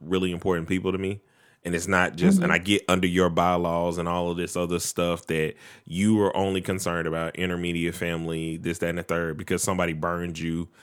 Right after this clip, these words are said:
Speaker 1: and kept saying, "Well, my aunt, my cousin, my whoever died." And so we made the rule based off of the worst example of who's using the rule over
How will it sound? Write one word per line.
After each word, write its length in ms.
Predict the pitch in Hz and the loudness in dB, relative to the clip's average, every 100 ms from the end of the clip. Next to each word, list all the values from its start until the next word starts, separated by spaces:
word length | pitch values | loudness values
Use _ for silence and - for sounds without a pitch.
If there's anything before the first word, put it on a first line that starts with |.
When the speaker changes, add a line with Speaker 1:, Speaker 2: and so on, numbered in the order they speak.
| - - | -18 -8
Speaker 1:
and 120 | 85 | -4
kept 240 | - 87 | 0 0
saying, 500 | - 95 87 85 82 | 0 -2 -2 -2 -4
"Well, 340 | 80 80 80 78 | -2 -2 -2 -4
my 240 | 78 80 82 | -4 -4 -2
aunt, 320 | 90 92 87 | -2 -2 -2
my 220 | 85 85 | -4 -4
cousin, 540 | 82 - 92 85 85 82 | -2 0 0 0 -6 -6
my 160 | 76 | -6
whoever 420 | 76 92 90 87 82 | -4 0 2 2 0
died." 360 | 85 85 82 | 0 0 0
And 120 | 80 | -2
so 100 | 80 | -4
we 140 | 82 78 | -4 -4
made 260 | 82 85 | -2 -2
the 80 | 82 | 0
rule 460 | 82 85 87 85 82 - - - | -2 0 -2 -2 -8 -16 -20 -6
based 300 | - 87 - | 0 2 4
off 160 | 90 85 | 2 2
of 80 | 82 | -4
the 100 | 78 | -2
worst 380 | 82 90 87 | 2 2 0
example 560 | 90 82 85 87 85 87 | -6 -4 -2 -2 -2 -4
of 340 | - 82 80 80 | -2 -2 -2 -4
who's 360 | 92 85 85 | -4 -4 -4
using 360 | 85 95 101 98 | -2 -2 -2 -2
the 60 | 98 | 0
rule 440 | 101 107 104 101 | 2 4 2 0
over 560 | - 90 78 82 80 | 2 2 2 -2 -2